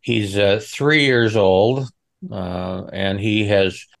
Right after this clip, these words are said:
he was playing like an airplane at, at the daycare center earlier, you know, with his arms out. And unfortunately, some other kid didn't watch where he was going and smacked into my grandson's finger and scratched his face.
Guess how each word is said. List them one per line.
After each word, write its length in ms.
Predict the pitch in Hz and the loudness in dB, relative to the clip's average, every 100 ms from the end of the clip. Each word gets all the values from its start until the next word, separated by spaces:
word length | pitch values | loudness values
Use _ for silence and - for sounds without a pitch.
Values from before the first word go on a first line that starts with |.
| _ | _
he 160 | - 123 | 0 2
was 180 | 113 107 | 2 0
playing 480 | - 151 160 160 | -2 2 4 2
like 240 | 139 127 120 | 2 0 0
an 80 | 113 | 0
airplane 720 | 123 131 131 104 92 92 113 | 2 2 0 0 2 2 0
at, 220 | 101 98 | -2 0
at 140 | 104 95 | -2 -2
the 80 | |
daycare 600 | 98 113 131 131 95 92 | 0 2 0 0 0 0
center 380 | - 90 90 104 | 0 -2 0 0
earlier, 580 | 107 95 95 92 92 104 | 2 2 2 2 0 0
you 120 | 98 | 0
know, 100 | 95 | 0
with 140 | 95 95 | 0 0
his 160 | 90 | 0
arms 480 | 101 110 117 113 92 | 2 2 2 0 0
out. 360 | 85 82 92 - _ _ _ - | 0 2 0 -4 _ _ _ -4
And 200 | 113 117 | -2 0
unfortunately, 840 | 117 - 165 170 165 127 110 107 | -2 0 2 2 2 0 2 0
some 300 | 104 120 110 | 0 0 0
other 280 | 117 127 113 | 0 0 -2
kid 540 | - 95 90 101 110 - _ _ - | -2 0 2 0 -4 -18 _ _ -2
didn't 240 | 117 107 | 0 2
watch 320 | 101 101 98 | 0 0 -2
where 160 | 110 101 | 0 2
he 80 | 95 | 4
was 200 | 92 90 | 2 0
going 360 | 92 98 113 | 0 2 0
and 120 | 98 92 | -2 -4
smacked 600 | - 113 123 131 - 127 | -8 -4 -2 -2 -2 0
into 240 | 117 107 | 2 0
my 200 | 101 95 | 0 0
grandson's 840 | 92 110 117 113 110 117 104 95 - | 0 0 2 0 -2 0 0 -2 -4
finger 540 | 165 165 113 123 131 - - | -2 0 2 0 -2 -14 -4
and 200 | 165 180 | 0 0
scratched 460 | - 131 139 143 - | 0 0 0 0 0
his 200 | 156 147 | 0 2
face. 480 | 196 185 104 - | 2 4 2 -4